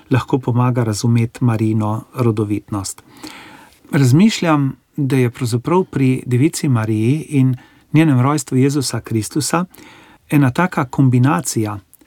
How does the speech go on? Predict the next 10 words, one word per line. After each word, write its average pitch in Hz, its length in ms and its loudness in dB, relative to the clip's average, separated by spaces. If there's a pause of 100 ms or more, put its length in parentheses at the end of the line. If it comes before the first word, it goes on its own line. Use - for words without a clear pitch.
(240)
biološke 131 680 0
rodovitnosti 156 840 -2 (380)
in 160 220 2
posega 135 680 0
Boga 120 480 0
Svetega 110 480 -4
Duha. 110 380 -8 (680)
Se - 120 -20
pravi, 135 240 4
Marija 127 640 4